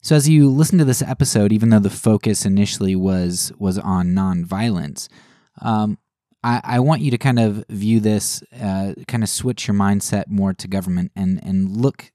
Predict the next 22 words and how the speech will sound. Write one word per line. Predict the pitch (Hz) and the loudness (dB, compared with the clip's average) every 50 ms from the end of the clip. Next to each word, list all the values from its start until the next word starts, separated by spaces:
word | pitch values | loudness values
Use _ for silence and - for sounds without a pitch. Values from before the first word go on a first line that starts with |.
| _ _ | _ _
to | - 120 | -8 -8
pick | 110 - 127 113 - 98 | -4 -4 -4 -4 -2 -2
out | 95 95 95 - - - - _ _ _ _ _ _ _ | -2 -2 -2 -4 -8 -14 -20 _ _ _ _ _ _ _
some | - - 127 123 | -6 -4 0 0
of | |
the | 110 107 | 0 0
governmental | 104 113 107 98 104 101 101 98 101 - 107 101 - | 2 0 0 2 2 2 2 2 0 -2 -6 -6 -6
aspects | - 95 95 95 - - 95 90 90 - - - - - - | -6 -6 -6 -6 -6 -6 -4 -6 -4 -6 -8 -12 -14 -14 -10
and | - 98 90 - | -8 -8 -6 -6
some | - 104 98 | -4 -2 -2
of | 92 87 87 | -2 -2 -4
the, | 92 87 87 87 87 87 85 - | -4 -4 -4 -4 -4 -6 -8 -8
um, | 85 87 90 85 85 82 85 87 - _ - _ _ _ _ _ _ _ _ | -8 -8 -8 -6 -6 -8 -8 -10 -10 _ -20 _ _ _ _ _ _ _ _
you | - | -4
know, | 92 92 - - | -4 -4 -4 -4
aspects | 101 98 92 - - - 95 92 - - - - - - - | -6 -4 -4 -4 -4 -4 -4 -4 -4 -6 -10 -10 -12 -10 -12
of | 98 - | -12 -6
sacrifice. | - - 127 131 - - 92 - - - - _ - - - _ _ _ | -2 -2 -2 -2 -4 -6 -12 -12 -14 -20 -20 _ -20 -20 -20 _ _ _
You | 95 | -8
know, | 90 87 | -6 -6
it's | 90 - | -4 -4
im-, | 104 95 | -4 -4